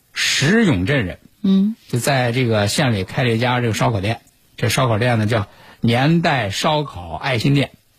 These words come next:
Speaker 1: 大家有机会去可以去那个光顾一下啊。
Speaker 2: 好嘛。
Speaker 1: 说他是怎么这个走上帮助别人寻亲的这个道路的？
Speaker 2: 嗯。
Speaker 1: 说实话呢，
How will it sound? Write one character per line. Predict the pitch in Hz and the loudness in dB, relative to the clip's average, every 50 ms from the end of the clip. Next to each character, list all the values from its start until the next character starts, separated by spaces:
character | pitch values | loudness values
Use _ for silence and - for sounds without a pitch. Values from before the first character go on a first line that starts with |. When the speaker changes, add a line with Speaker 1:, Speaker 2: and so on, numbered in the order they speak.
| _ _ _ _ _ _ _ _ _ _ _ _ _ _ _ _ _ _ _ | _ _ _ _ _ _ _ _ _ _ _ _ _ _ _ _ _ _ _
Speaker 1:
大 | - - 87 | -8 -6 -4
家 | 87 90 | -2 -2
有 | 90 90 82 | -2 -2 -4
机 | 80 - - - 85 | -6 -8 -8 -6 -4
会 | 78 - 80 | -4 -4 -4
去 | - - - 90 | -4 -4 -4 -6
可 | - - 85 | -4 -4 -4
以 | 80 78 | -4 -4
去 | - - - 95 82 | -4 -4 -2 -2 -2
那 | 85 85 | 0 -2
个 | 82 85 82 | -2 -2 -4
光 | 82 - - 101 107 | -4 -2 0 0 2
顾 | 101 104 90 | 2 0 -2
一 | 76 | -2
下 | - 95 - | -4 -6 -6
啊。 | - - - - - - - | -6 -8 -10 -10 -10 -12 -14
Speaker 2:
好 | - - 180 175 | -10 -8 -4 -2
嘛。 | 202 208 - - - - - - | -2 -2 -2 -4 -8 -18 -12 -6
Speaker 1:
说 | - 180 175 | -4 -2 -2
他 | - - 233 226 247 | -2 -2 -2 0 0
是 | - - - 185 151 | 0 0 0 0 0
怎 | - - 110 92 82 | 0 -2 -4 -6 -6
么 | 85 - 90 92 127 170 | -8 -6 -2 -2 0 0
这 | 190 208 175 | 0 0 0
个 | 131 131 123 107 101 92 87 82 78 - - - - - - _ _ _ _ _ _ _ _ _ | 0 0 0 0 0 -2 -4 -6 -6 -8 -10 -12 -14 -16 -20 _ _ _ _ _ _ _ _ _
走 | - - - 104 90 - 92 | -4 -4 -2 -2 -2 -4 -2
上 | 98 - 180 160 139 135 | 0 0 2 2 0 0
帮 | - 214 208 226 233 226 | 0 0 2 2 2 2
助 | 196 - 143 117 | 2 0 -2 0
别 | 104 131 151 165 | 0 0 0 2
人 | 170 156 170 165 | 2 2 2 0
寻 | - - - - 123 156 | 0 -2 -2 0 2 2
亲 | 196 - - 220 208 | 2 2 2 2 2
的 | 185 | 2
这 | 156 143 | 0 0
个 | 139 143 | 0 0
道 | 147 165 147 | 0 0 0
路 | 151 180 175 120 | 0 -2 -2 -4
的？ | 90 - - - _ - | -6 -8 -10 -14 _ -2
Speaker 2:
嗯。 | - 247 240 233 233 240 240 | 2 2 4 4 2 2 0
Speaker 1:
说 | - - 180 190 | 0 0 2 2
实 | 170 - 139 156 | 2 0 0 0
话 | 143 165 165 143 131 | 0 2 0 0 0
呢， | 110 98 90 90 | -2 -4 -6 -8